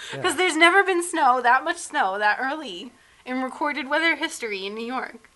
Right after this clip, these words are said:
Speaker 1: It was very
Speaker 2: It was
Speaker 1: early.
Speaker 2: ridiculous.
Speaker 1: Yes, I remember people back there telling me that, you know, they've
Speaker 2: I
Speaker 1: and,
Speaker 2: couldn't
Speaker 1: and
Speaker 2: believe
Speaker 1: sending
Speaker 2: it.
Speaker 1: pictures. It
Speaker 2: It was
Speaker 1: was
Speaker 2: the
Speaker 1: very
Speaker 2: first time I was back in New York in, in months. <laughs> I'm like,
Speaker 1: It
Speaker 2: "Of
Speaker 1: was
Speaker 2: course
Speaker 1: quite,
Speaker 2: there's snow.
Speaker 1: quite
Speaker 2: Of
Speaker 1: snowy.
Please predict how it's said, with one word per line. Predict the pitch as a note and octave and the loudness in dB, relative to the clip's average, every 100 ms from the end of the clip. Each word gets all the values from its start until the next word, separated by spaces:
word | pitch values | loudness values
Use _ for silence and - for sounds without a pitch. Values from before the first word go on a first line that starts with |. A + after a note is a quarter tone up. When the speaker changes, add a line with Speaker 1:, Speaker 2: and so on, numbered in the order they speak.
| _ _ _ _ | _ _ _ _
Speaker 1:
It | E3 | -8
was | F3 F#3+ C#3 | 2 4 4
very | A#2+ D#3+ | 4 6
Speaker 2:
It | |
was | - | 6
Speaker 1:
early. | F4+ C5+ | 4 6
Speaker 2:
ridiculous. | A#4+ B4+ - A4+ F#4 C4+ - - | 6 4 2 0 0 -2 -8 -8
Speaker 1:
Yes, | D3 A2+ - | -4 -4 -2
I | D3 E3 | 4 6
remember | E3 F3+ F#3 D3+ | 6 4 6 4
people | D#3 C#3+ C#3 | 2 -2 -2
back | A#2 C#3 C3+ | 2 4 4
there | - C3+ B2 A#2 | 0 0 0 -2
telling | C3+ D3 A#2 | 0 0 -2
me | F#2+ G2 | -8 -16
that, | G2 A#2 | -18 -18
you | G#2+ | -18
know, | G2+ | -16
they've | G2+ A2 - - | -14 -16 -12 -8
Speaker 2:
I | D#4+ | 2
Speaker 1:
and, | |
Speaker 2:
couldn't | - D3+ | 4 6
Speaker 1:
and | C#3+ | 6
Speaker 2:
believe | D3+ | 8
Speaker 1:
sending | E3+ F3 | 8 6
Speaker 2:
it. | D3+ | 4
Speaker 1:
pictures. | G3+ - G#3 A2 G2+ | 2 2 2 0 -4
It | E4 | -2
Speaker 2:
It | |
was | F4 | 2
Speaker 1:
was | G4+ | 2
Speaker 2:
the | |
Speaker 1:
very | - F#4 | 2 0
Speaker 2:
first | - | 4
time | G4+ | 4
I | F4 | 4
was | F4+ E4+ | 0 -2
back | D#4 E4+ | -2 -2
in | F4 | -4
New | D4 | -4
York | D4 F4 - | -2 -4 -4
in, | D4+ A#3+ G#3 | -8 -8 -10
in | B3+ B3 B3 | -8 -8 -8
months. | B3 D4+ G4 A3 - - - - | -2 0 0 -2 -10 -16 -18 -18
<laughs> | - - | -4 0
I'm | G#4 F#4 A4+ G#4+ A4 A4 - - - - - G4+ A4+ | 8 10 10 10 8 6 4 -2 -12 -12 -6 6 8
like, | G4+ C5 | 10 6
Speaker 1:
It | G4+ | 4
Speaker 2:
"Of | G4 | -2
Speaker 1:
was | - | 6
Speaker 2:
course | A#4+ C#5 C#5 | 8 8 6
Speaker 1:
quite, | - F#4 | -2 -4
Speaker 2:
there's | C#4 | -4
snow. | - B3 A#3+ G3+ G3 A#3+ A#4+ | -6 -2 2 2 -2 -8 -2
Speaker 1:
quite | B2 - | -2 2
Speaker 2:
Of | G#4 | 2
Speaker 1:
snowy. | F4 - | 2 6